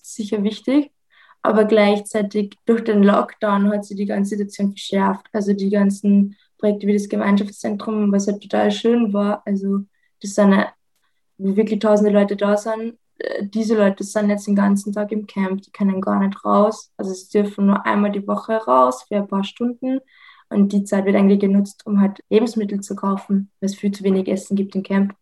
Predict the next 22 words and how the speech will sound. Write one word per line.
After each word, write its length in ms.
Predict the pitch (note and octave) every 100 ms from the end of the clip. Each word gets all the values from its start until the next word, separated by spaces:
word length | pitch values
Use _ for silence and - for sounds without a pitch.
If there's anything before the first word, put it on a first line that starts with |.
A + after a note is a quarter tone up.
| -
Das 220 | A3+ G#3+
schlägt 180 | A3 G#3
sich 140 | G#3
total 340 | G3 G#3 G3 G3+
auf 380 | - G3+ - -
die 80 | -
gesamte 1120 | G#3 G3+ G#3 F#3+ - G#3+ G#3 G3+ G3 G3 G3 -
Wohlbefinden 560 | G3+ G3+ G3+ - G3+
von 160 | G3 G3+
den 120 | G3
Menschen. 520 | G3+ G3 - G3 G3 _ _ -
Also 480 | G#3 G3 G3+ G3+ _ _ _ _ _ _ G3+
was 280 | G#3 G3+ -
die 120 | A#3
Arbeit, 300 | G#3+ A3+ G#3+
die 80 | A3
wir 120 | A#3
gemacht 360 | A#3 A3+ - C4
haben, 300 | B3+ A#3+ G#3
wäre 180 | G#3
halt 220 | G3+ G3+ _ _ _ _ -
jetzt 500 | G3+ G#3 G#3 -